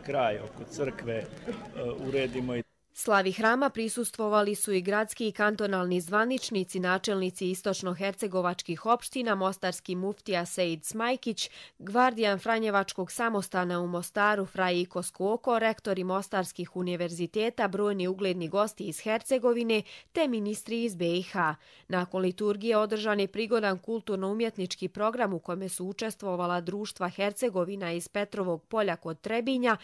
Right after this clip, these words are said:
Speaker 2: Gusle iz Mostara i etnogrupa Trag iz Laktaša. Saborni hram Svete Trojice porušen je početkom juna hiljadu devetstotina devedeset druge godine,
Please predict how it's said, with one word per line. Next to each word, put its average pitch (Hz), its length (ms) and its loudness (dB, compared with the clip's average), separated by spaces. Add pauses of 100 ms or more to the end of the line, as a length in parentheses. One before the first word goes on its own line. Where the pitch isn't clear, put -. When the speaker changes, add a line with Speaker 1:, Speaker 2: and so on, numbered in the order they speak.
(300)
Speaker 2:
Gusle 214 520 0
iz 170 100 -2
Mostara 233 580 0
i 233 180 0
etnogrupa 180 640 -4
Trag 220 360 0
iz 240 100 -2
Laktaša. 233 220 -4 (760)
Saborni 175 540 -2
hram 208 300 0
Svete 180 340 -2
Trojice 233 500 2
porušen 196 520 -2
je 175 80 -2
početkom 185 640 -4
juna 208 280 0
hiljadu 180 420 0
devetstotina 196 760 0
devedeset 175 580 0
druge 185 300 -2
godine, 247 480 2